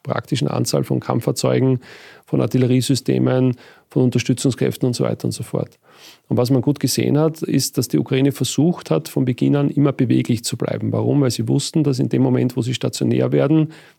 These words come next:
die russische Seite natürlich ihre Fähigkeiten ausspielen kann, von denen sie einige hat, die in einer enormen Überlegenheit vorhanden sind, wie zum Beispiel die Artillerie als Beispiel oder auch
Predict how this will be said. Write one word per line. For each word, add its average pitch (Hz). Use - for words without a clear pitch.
die 127
russische 131
Seite 120
natürlich 131
ihre 143
Fähigkeiten 123
ausspielen 135
kann, 135
von 127
denen 131
sie 135
einige 131
hat, -
die 143
in -
einer -
enormen 117
Überlegenheit 123
vorhanden 120
sind, 135
wie 127
zum 135
Beispiel 127
die -
Artillerie 113
als 110
Beispiel -
oder 131
auch 113